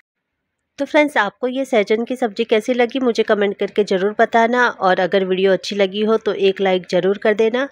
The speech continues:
अगर मेरे चैनल पर नए हो तो इसको सब्सक्राइब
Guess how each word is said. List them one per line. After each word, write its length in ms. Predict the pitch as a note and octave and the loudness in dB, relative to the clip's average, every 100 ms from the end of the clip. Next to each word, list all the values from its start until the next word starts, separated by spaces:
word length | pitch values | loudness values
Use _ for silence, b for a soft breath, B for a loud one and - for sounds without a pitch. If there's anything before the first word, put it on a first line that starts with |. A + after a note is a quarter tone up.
| B B B B - | B B B B -4
अगर 240 | F#3+ C#4 | 0 2
मेरे 220 | D4+ C4 | 2 0
चैनल 300 | B3 A#3 A3 | 0 0 0
पर 180 | G#3 G#3 | -2 -2
नए 260 | G#3 F3+ G3 | 0 0 0
हो 180 | G3+ A#3+ | -2 0
तो 140 | A#3+ | 2
इसको 280 | G3 - G#3 | 0 0 -6
सब्सक्राइब 520 | G3+ F#3 - F#3+ G3+ | -4 -6 -2 -2 0